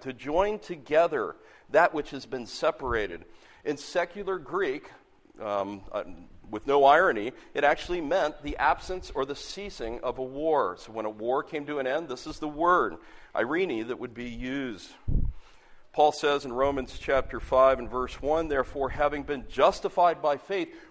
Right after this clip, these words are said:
we have peace with God through the Lord Jesus Christ." Jesus is the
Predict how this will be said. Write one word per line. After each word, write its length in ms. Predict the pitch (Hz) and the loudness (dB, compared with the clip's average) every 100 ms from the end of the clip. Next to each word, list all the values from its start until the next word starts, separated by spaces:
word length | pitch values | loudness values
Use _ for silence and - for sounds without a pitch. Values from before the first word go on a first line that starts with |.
| _ | _
we 160 | 156 165 | -8 -6
have 360 | 170 156 - - - | -4 -4 -6 -20 -14
peace 420 | 214 165 - - | -12 -10 -14 -8
with 300 | 135 135 - | -4 -4 -6
God 600 | 123 151 180 135 120 117 - | 2 4 6 4 2 -2 -16
through 600 | - 160 196 151 123 113 - - _ _ | -16 -6 -4 -2 -2 -6 -12 -20 _ _
the 100 | 143 | -8
Lord 320 | 135 135 127 | -2 -2 -2
Jesus 460 | - 120 101 104 - | -4 -12 -12 -14 -14
Christ." 680 | - 147 143 104 80 - - | -2 0 0 -4 -12 -20 -12
Jesus 440 | 180 202 147 - | -10 -8 -10 -10
is 120 | 120 | -12
the 160 | 120 | -12